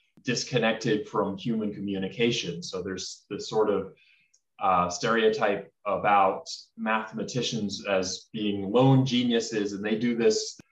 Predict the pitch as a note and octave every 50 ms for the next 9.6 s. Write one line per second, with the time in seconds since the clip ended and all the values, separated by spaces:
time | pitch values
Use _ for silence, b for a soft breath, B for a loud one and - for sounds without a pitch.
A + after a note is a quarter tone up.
0 | _ _ _ - G#2 G2+ G2+ G2+ G2 G2 G2 G2 G2 G2+ - - - - - -
1 | C#3+ D3 D3+ D3 C3+ C3 B2+ - - - C3 B2 B2 A#2+ A2+ A2 A2 A2 - -
2 | C3 B2+ - - A#2 G#2+ G#2 - G#2+ G#2+ A2 G#2+ G#2+ G#2+ G2+ G2 G2+ G#2+ G#2+ G#2+
3 | A2 G#2 G#2 G2+ G#2 G2+ G2+ G2 G2 G2 - - - - F2+ F2+ - - F#2+ F#2
4 | F#2 F#2 F2+ F2+ F#2+ F#2 F2 E2+ - - - - - - b b b b b b
5 | b - - G2 F#2+ F#2 F#2 F#2 F2+ F2+ F#2 F2+ G2 G2 F#2+ F#2+ F#2+ F#2 F#2+ G#2+
6 | G#2 G#2+ G#2 G#2 G#2 - A#2 A2 G#2 G#2 G2+ G2+ G2 G2+ G2+ G2 G2+ - - -
7 | G#2 F#2 F2+ F2+ F#2+ - - - - F#2+ F2+ - - - - A#2+ A2+ A2+ A2 G#2+
8 | G#2+ G#2 F#2+ G2 F#2+ F#2+ - G#2 G2+ G2+ G2 G2 - - G2 F#2+ F#2 F#2 F#2 F#2
9 | - - G2+ G2+ - - F#2 F2+ F2+ F2 F2+